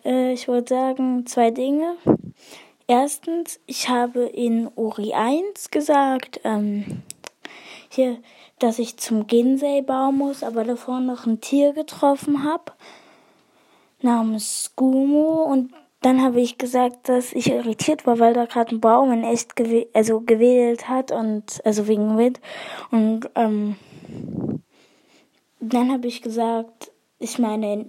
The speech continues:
also dann habe ich eine Pause gemacht und dann habe ich gesagt, sogar, also ich, da habe ich weitergeredet und gesagt, in echt, also nur ganz kurz. Und,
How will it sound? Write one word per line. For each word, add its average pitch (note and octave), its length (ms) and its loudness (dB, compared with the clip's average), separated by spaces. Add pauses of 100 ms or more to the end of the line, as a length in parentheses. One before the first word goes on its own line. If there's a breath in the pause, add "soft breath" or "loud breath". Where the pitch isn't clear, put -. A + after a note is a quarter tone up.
(260)
also A3 160 -2
dann A#3 300 0
habe A#3+ 100 0
ich A#3+ 100 -8
eine A#3+ 80 -6
Pause B3+ 300 -2
gemacht D4 260 -2
und B3 80 -4
dann A3+ 80 -2
habe A#3 100 -4
ich A#3+ 60 -10
gesagt, A#3+ 340 -4 (580 loud breath)
sogar, A#3 500 -2
also A3 180 -2
ich, A3+ 240 -6 (160)
da A#3 280 -4
habe A#3+ 140 -2
ich A3+ 100 -8
weitergeredet C4 520 -4
und A#3 80 -4
gesagt, A3+ 320 -4
in A3+ 180 -2
echt, D4 400 -2 (460 soft breath)
also A3 140 -4
nur G#3+ 160 -2
ganz A3 300 -4
kurz. - 500 -6 (520)
Und, A3+ 260 -12